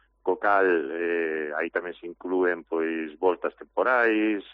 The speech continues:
eh, migracións de retorno, reagrupamentos familiares, etcétera, non?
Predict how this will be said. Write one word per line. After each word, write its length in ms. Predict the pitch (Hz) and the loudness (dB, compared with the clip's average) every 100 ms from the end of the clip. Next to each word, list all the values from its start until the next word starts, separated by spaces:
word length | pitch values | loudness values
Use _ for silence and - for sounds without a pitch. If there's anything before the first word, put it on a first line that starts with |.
| - | -6
eh, 460 | 82 80 82 80 78 | -2 0 0 -4 -10
migracións 460 | 80 78 - 82 | -8 -8 -6 -4
de 100 | 82 | -2
retorno, 640 | 82 85 120 113 107 107 | -4 -2 0 0 0 0
reagrupamentos 720 | 101 98 - 85 78 78 78 - | 2 -2 -4 -8 -10 -10 -14 -14
familiares, 540 | 78 80 82 82 82 | -12 -6 -2 -2 -4
etcétera, 480 | - - 101 - 123 | -8 -2 -2 -2 -16
non? 160 | 87 | -18